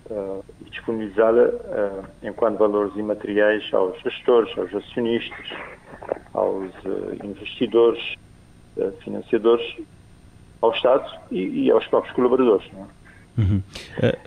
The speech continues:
Speaker 1: Eh, à luz dos, dos progressos conseguidos nos últimos anos pela Comitê Internacional de Normas Contabilísticas, tornou-se possível,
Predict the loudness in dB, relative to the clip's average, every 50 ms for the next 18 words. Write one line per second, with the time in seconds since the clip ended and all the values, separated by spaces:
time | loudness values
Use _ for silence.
0 | 0 2 4 6 6 6 8 8 8 6 6 4 4 0 -2 -8 -16 -20 -20 -20
1 | -20 -20 -20 -18 -18 -18 -18 -20 -20 -20 -20 -20 -20 -20 -20 -6 0 2 2 4
2 | 6 6 6 6 6 4 0 -2 2 4 4 6 6 6 4 2 0 -4 -10 -10
3 | -6 -6 -4 -4 -6 -8 -8 -6 -4 0 2 4 4 4 2 -2 -4 -6 -6 -6
4 | -10 -16 _ -20 -20 -20 -20 -14 -4 -2 -2 -2 -2 -2 -2 -2 -2 -2 -2 -2
5 | -2 0 0 0 0 0 0 -4 -2 0 2 2 2 2 0 -2 -6 -12 -14 -16
6 | _ -4 2 4 4 6 6 4 4 2 -2 -4 -4 0 0 0 0 0 -2 -4
7 | -6 -6 -4 -2 0 0 0 0 -2 -4 -6 -6 -4 -2 0 0 0 0 0 -4
8 | -6 -8 -8 -8 -10 -6 -4 -4 -2 0 0 0 0 -2 -4 -6 -6 -6 -6 -2
9 | 0 2 2 4 2 2 0 -2 -6 -18 -6 0 2 4 4 6 4 2